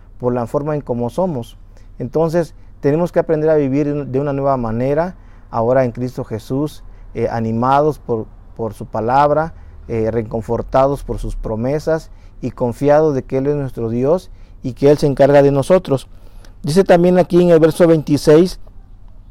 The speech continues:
dice: "Además, no pequen al dejar que el enojo, el enojo los controle". Dice: "No permita que el sol se oponga mientras siguen enojados, porque el enojo da lugar al diablo".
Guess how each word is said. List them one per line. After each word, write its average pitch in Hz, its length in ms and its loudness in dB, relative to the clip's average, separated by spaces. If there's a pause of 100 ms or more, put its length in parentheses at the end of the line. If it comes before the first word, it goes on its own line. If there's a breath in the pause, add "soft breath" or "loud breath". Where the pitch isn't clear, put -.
dice: 143 480 2
"Además, 135 640 4 (520 soft breath)
no 160 240 4
pequen 180 600 4 (360 soft breath)
al 135 180 4
dejar 147 400 6
que 151 140 4
el 127 100 4
enojo, 139 340 2 (200)
el 123 160 0
enojo 156 400 2
los 143 180 0
controle". 113 680 -2 (800 soft breath)
Dice: - 340 2 (120)
"No 147 340 0
permita 160 540 4
que 123 260 0
el 117 140 0
sol 147 340 4
se - 120 0
oponga 147 600 2 (320 soft breath)
mientras 123 480 2
siguen 143 320 2
enojados, 131 720 2 (420 soft breath)
porque 147 300 4
el 147 80 6
enojo 170 480 2
da 156 140 4
lugar 139 280 0
al 120 120 0
diablo". 101 320 -10